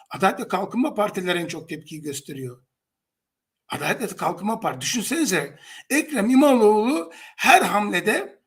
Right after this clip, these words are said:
Tayyip Erdoğan'ın sırtını yere getiren adam olarak anılmaya başlıyor. Bu az bir şey değil. Bu çok bir şey. Bu çok bir şey. Üstelik şimdi göreceksiniz,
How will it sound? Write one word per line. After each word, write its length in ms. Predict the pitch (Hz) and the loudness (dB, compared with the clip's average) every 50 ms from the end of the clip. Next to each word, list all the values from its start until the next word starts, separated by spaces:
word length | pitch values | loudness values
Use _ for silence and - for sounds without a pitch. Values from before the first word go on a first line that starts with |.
| _ _ _ _ _ _ _ _ _ _ _ _ _ | _ _ _ _ _ _ _ _ _ _ _ _ _
Tayyip 280 | 208 285 254 240 254 | 0 0 0 -2 -2
Erdoğan'ın 380 | 269 254 247 202 196 165 175 180 | -2 -2 -2 -2 -4 -4 -4 -4
sırtını 380 | 165 - 220 - - 190 247 277 | -6 -8 -8 -8 -6 -4 -4 0
yere 220 | 247 220 233 339 | 2 4 4 4
getiren 400 | 302 330 247 - 202 196 170 - | 4 2 0 0 -2 -4 -4 -6
adam 300 | 302 170 151 156 151 151 | -6 -8 -8 -6 -6 -6
olarak 300 | 151 151 139 135 135 131 - _ _ _ _ | -6 -8 -8 -10 -12 -14 -20 _ _ _ _
anılmaya 500 | - 160 160 151 143 139 143 139 135 131 | -4 -4 -2 -2 -4 -4 -6 -8 -10 -12
başlıyor. 400 | 131 131 127 - - 135 123 110 101 _ _ _ _ _ _ _ _ _ _ _ _ _ _ _ _ _ _ _ _ | -10 -8 -8 -8 -8 -10 -14 -20 -20 _ _ _ _ _ _ _ _ _ _ _ _ _ _ _ _ _ _ _ _
Bu 80 | 143 147 | -6 -6
az 160 | 147 156 143 | -6 -6 -4
bir 60 | 139 | -2
şey 220 | - - 160 165 170 | -2 -2 -2 -4 -4
değil. 300 | - 254 - - - _ _ _ _ _ _ _ _ _ _ _ _ _ _ _ _ _ _ _ _ _ _ | -4 -4 -4 -6 -12 _ _ _ _ _ _ _ _ _ _ _ _ _ _ _ _ _ _ _ _ _ _
Bu 60 | - - | -12 -4
çok 280 | - 247 247 247 - | -2 -2 -2 -4 -4
bir 40 | - | -4
şey. 180 | - - - - _ _ _ _ _ _ _ _ _ _ _ _ _ _ _ _ _ _ _ - | -4 -4 -4 -10 _ _ _ _ _ _ _ _ _ _ _ _ _ _ _ _ _ _ _ -14
Bu 100 | 247 - | -12 -8
çok 240 | - 180 156 165 | -8 -8 -8 -8
bir 60 | - - | -8 -8
şey. 200 | - - - _ _ _ _ _ _ _ - _ | -8 -8 -10 _ _ _ _ _ _ _ -18 _
Üstelik 640 | - - - 233 254 285 254 - - - - _ _ _ _ _ _ _ | -12 -2 2 6 8 8 8 6 0 -8 -16 _ _ _ _ _ _ _
şimdi 300 | _ - - 185 170 175 | _ -10 -6 -6 -6 -2
göreceksiniz, 760 | 170 185 180 190 196 226 262 214 - 233 190 143 131 - - | -2 -2 -2 -2 -2 -2 -2 -2 -4 -4 -4 -6 -8 -8 -12